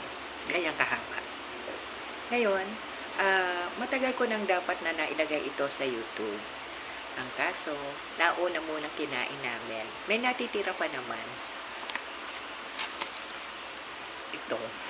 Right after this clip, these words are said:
Ito po yung natitira. <laughs> Na,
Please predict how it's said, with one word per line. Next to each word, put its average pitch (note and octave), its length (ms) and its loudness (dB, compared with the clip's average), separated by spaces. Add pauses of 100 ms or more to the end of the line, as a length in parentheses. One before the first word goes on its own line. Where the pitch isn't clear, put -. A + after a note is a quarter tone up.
(260)
Ito D#3+ 140 0 (100)
po E3 80 6
yung D3+ 160 4
natitira. B2+ 560 2
<laughs> - 1400 4
Na, D#3 160 12